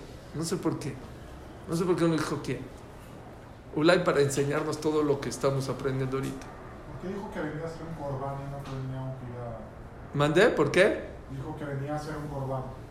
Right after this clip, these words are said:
Speaker 1: Caniré, porque todavía David Amelech no iba a estar. Pasó mucho tiempo hasta que Da-, hasta que Shaul murió.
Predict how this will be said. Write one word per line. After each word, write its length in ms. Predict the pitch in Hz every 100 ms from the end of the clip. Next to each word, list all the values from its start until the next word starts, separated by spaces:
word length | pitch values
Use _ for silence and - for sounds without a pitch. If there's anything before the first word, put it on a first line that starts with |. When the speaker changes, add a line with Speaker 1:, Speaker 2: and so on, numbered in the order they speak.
| - -
Speaker 1:
Caniré, 540 | 135 139 147 160 190
porque 380 | - 151 139 139
todavía 540 | - 180 196 180 185
David 280 | 175 156 165
Amelech 360 | 156 160 160 160
no 120 | 165
iba 140 | 160
a 40 | 143
estar. 460 | - 147 143 143 - - - - -
Pasó 240 | 131 -
mucho 260 | 185 175 170
tiempo 280 | 170 160 160
hasta 240 | - 135
que 120 | 139 135
Da-, 200 | 131 127
hasta 260 | 123 - 127
que 100 | 135
Shaul 320 | - 143 151
murió. 760 | 143 143 143 139 139 139 139